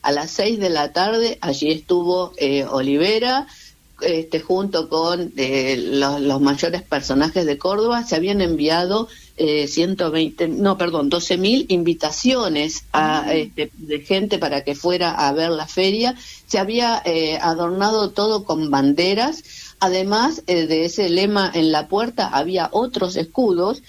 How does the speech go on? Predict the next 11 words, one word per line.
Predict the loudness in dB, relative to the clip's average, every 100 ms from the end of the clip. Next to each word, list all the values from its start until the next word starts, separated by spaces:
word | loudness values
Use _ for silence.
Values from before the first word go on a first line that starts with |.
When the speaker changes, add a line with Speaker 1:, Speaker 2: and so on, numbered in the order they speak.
| -20 -4
Speaker 1:
que, | 0 0 0 -2
este, | -2 -2 -4 -2 0 0
decían | 0 0 0 2 2 0
también, | -2 0 0 0 2 2 0 -2 -10 -4
eh, | 0 2 2 2 0 0
"Industria | 0 0 2 0 -2 -2 -2 0
y | -2
comercio, | 0 0 0 0 0 0 0 -2 -2
libertad | 2 2 0 -2 -4 -4 -8
y | -4
trabajo". | -2 0 -2 -4 -4 -4